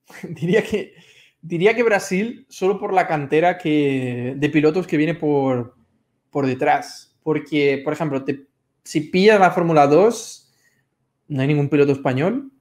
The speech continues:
Si pillas categorías, eh, atrás, tipo Fórmula,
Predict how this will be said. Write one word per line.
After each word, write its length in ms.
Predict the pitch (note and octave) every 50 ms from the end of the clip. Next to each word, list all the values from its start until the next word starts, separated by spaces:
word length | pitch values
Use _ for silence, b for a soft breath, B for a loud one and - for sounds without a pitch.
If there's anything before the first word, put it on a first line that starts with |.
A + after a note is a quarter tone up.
| _ _ _ _ _ _ _ _ _ _ _
Si 320 | - - - - - D#3+ D3
pillas 1400 | D#3 - - F#3 F3+ F#3 F#3 G3+ G3 F#3+ F#3+ F#3 F#3 F#3 F3+ F3+ - - - - - - - - - - - -
categorías, 960 | F3 E3 E3 E3+ E3 E3 E3 D#3+ D#3 E3 D#3+ D#3 D3+ D3+ - - - - -
eh, 140 | D#3 D3+ C#3 G2 - - -
atrás, 560 | - D3+ D3+ D3+ - D3 D3+ D3 D3 D3 - -
tipo 920 | D#3+ D3 D3 - D#3 D3+ D3 D3 C#3+ C#3 C3+ C3 C3 B2 G#2+ - - _ _ _
Fórmula, 800 | _ - D3+ D3 D3 C#3+ C#3+ C#3 C#3 C3+ C3+ C3 B2+ B2+ - -